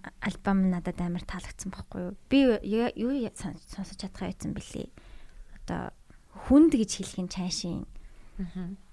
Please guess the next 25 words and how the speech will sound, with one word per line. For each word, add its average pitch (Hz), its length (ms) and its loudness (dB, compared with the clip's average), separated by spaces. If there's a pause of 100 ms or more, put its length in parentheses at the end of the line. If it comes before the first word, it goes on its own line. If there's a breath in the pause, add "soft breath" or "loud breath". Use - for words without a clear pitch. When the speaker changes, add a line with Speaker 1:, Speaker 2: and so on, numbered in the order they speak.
(300)
Speaker 1:
тийм - 320 -4
одоо - 260 -8 (1200 loud breath)
амар 208 400 10
их 190 160 4
юм 208 80 10
болоод 190 320 2
байгаа 175 240 -2
хөгжим 185 320 -8
сонсож - 240 -10
чадхаа - 320 -8
бүр 190 240 -8
байсан 185 320 -6
бэлээ. - 480 -12 (560 soft breath)
Жохон 196 400 0
ингээл 190 240 -4
chill, 214 400 4
тэгээд 185 480 -2
амар 180 400 -2
minimal, 190 680 4 (840 soft breath)
тиймэрхүү 202 480 -8
дуунууд 190 400 -2
сүүлийн 190 400 -6
үед - 160 -12
сонсож 190 320 -10
байгаа. 202 400 -4